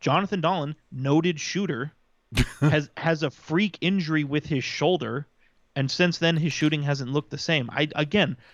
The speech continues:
Speaker 1: I don't think it takes a board-certified doctor to figure this out.
Speaker 2: Well,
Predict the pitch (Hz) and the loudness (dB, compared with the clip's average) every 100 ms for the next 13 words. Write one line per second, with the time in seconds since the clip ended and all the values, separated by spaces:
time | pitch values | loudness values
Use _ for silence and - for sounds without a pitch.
0 | _ - 170 240 - 233 208 - 202 196 | _ -2 0 2 0 -2 -2 -2 0 0
1 | - 151 135 165 151 - 170 160 151 135 | -2 -4 0 0 0 -2 -4 0 -2 0
2 | 143 185 139 131 - 131 - 156 151 170 | -2 -2 -6 -6 -4 -4 -2 -2 -2 -2
3 | 185 175 _ _ _ _ _ _ - _ | -4 -4 _ _ _ _ _ _ -20 _
4 | _ - - 113 117 113 110 95 | _ -20 -4 0 2 2 0 -4